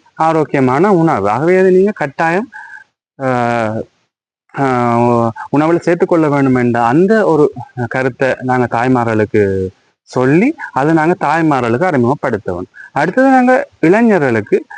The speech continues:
நாங்க அறிமுகப்படுத்தக்குள்ள இளைஞர்களும் மிக முக்கியமான ஒரு பங்கு வகிக்கணும். என்னன்னு சொன்னா அவர்கள், ம், தினசரி,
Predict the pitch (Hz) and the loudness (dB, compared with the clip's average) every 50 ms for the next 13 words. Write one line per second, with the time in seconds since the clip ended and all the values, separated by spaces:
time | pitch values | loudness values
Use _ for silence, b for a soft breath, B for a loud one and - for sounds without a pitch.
0 | B B B B B B _ - 147 143 147 151 135 131 135 143 143 131 123 131 | B B B B B B _ -2 0 0 2 0 0 0 0 0 0 0 -2 -2
1 | 120 117 113 117 113 113 131 196 220 208 208 226 247 269 254 220 214 226 226 247 | -2 -2 0 0 0 2 2 2 4 4 2 2 2 2 0 0 0 0 0 0
2 | 262 240 220 196 190 180 175 170 - 196 196 190 185 175 170 156 143 - 147 139 | 0 0 0 0 2 2 0 0 -2 -2 0 2 2 2 0 0 0 -2 -2 0
3 | 135 135 135 127 120 117 - 131 139 185 262 - B B B B B 151 160 175 | 0 0 2 0 0 0 0 0 0 0 -2 -4 B B B B B -2 0 0
4 | 175 170 - 147 170 214 226 202 185 180 196 214 - - - - - - 202 165 | 0 0 0 0 0 2 2 2 0 2 0 0 -2 -2 -6 -14 -12 -6 -4 -2
5 | 131 135 139 139 131 127 - - 160 190 190 - 196 190 196 214 | 0 0 0 0 -2 -4 -2 0 0 0 2 2 0 0 0 0